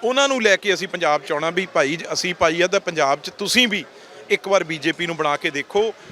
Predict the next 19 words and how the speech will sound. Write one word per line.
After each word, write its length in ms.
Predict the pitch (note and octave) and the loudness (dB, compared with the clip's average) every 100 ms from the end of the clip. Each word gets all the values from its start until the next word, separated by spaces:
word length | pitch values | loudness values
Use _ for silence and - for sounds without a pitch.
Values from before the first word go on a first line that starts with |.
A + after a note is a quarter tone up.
| - - - | -20 -8 -4
ਅਸੀਂ 240 | F3 A#3 | 0 0
ਜ਼ਿੰਮੇਵਾਰੀ 500 | G3+ F#3+ F#3 E3+ E3 | 0 2 2 4 2
ਲੈਂਦੇ 260 | E3+ C#3+ D#3 | 2 0 2
ਹਾਂ। 80 | F#3+ | 0
ਜਦੋਂ 220 | F#3 F#3+ A#3+ | 0 -2 -4
ਅਸੀਂ 360 | E3+ A3+ A3 A3+ - - - - - - - | -2 0 -2 -4 -10 -20 -20 -20 -20 -20 -6
ਸਿੱਖਾਂ 420 | - G#3 - A3+ | -4 -2 0 0
ਨੇ 120 | G#3 | 0
ਹੋ 140 | F#3 D#3+ | 0 -2
ਕੇ 140 | F3+ | -4
ਵੋਟ 260 | D#3 D3+ - | -2 -2 -2
ਪਾਈ 300 | C#3+ C#3 C#3+ | -2 0 -2
ਆ 60 | |
ਬੀਜੇਪੀ 440 | C#3 C#3+ C#3+ - C#3 | -2 -4 -6 -6 -6
ਨੂੰ 160 | F#3 | -6
ਦਿੱਲੀ 240 | D#3+ D3+ D3+ | -6 -4 -4
ਦੇ 100 | D3+ | -2
ਚੰਗੇ 340 | D3+ C3+ D3 | -4 -2 0
ਲਈ, 260 | C#3+ F#3+ | 2 0